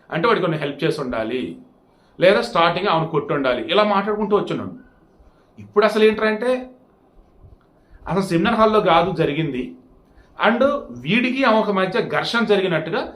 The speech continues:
అక్కడ ప్రూఫ్లు ఏం దొరకలేదంట. మరి పోస్ట్ మార్టం రిపోర్ట్‌లో వాడి వల్లే ఆమె చనిపోయిందన్నట్టు, వాడి స్పెర్మ్ వచ్చేసి ఆమె బాడీలో ఉందన్నట్టు, మరి వాళ్ళు ఎట్టిచ్చారు?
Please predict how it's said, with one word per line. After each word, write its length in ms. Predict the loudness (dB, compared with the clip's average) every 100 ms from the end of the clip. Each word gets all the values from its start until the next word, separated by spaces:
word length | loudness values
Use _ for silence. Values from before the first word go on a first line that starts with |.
| -20 -10
అక్కడ 160 | -4 -4 -2
ప్రూఫ్లు 260 | -4 0 0
ఏం 60 | 2
దొరకలేదంట. 500 | 0 0 -2 -4 -12 -20 _ _ _ _ -20 -20 -20 -20 -2 4
మరి 200 | 4 4 2 -2 -14 -20 -20 -20 _ _
పోస్ట్ 320 | 4 6 6 2
మార్టం 220 | 4 2
రిపోర్ట్‌లో 520 | 4 4 4 2 0 -2 -4 -12 -20 -20 -20 _ _ -20 -20 -8 2
వాడి 340 | 6 6 6 4
వల్లే 260 | 6 8 6 6
ఆమె 140 | 4 2 0
చనిపోయిందన్నట్టు, 880 | 0 2 2 2 0 0 -4 -4 -6 -8 -18 _ _ _ _ _ _ _
వాడి 260 | 4 4 4
స్పెర్మ్ 400 | 2 4 4 4 2
వచ్చేసి 360 | 4 2 4 2
ఆమె 100 | 2 0
బాడీలో 360 | 2 4 6 6 2
ఉందన్నట్టు, 580 | 0 0 0 0 -2 -4 0
మరి 100 | 0 0
వాళ్ళు 220 | 0 2 0
ఎట్టిచ్చారు? 540 | -2 -8 -2 -2 0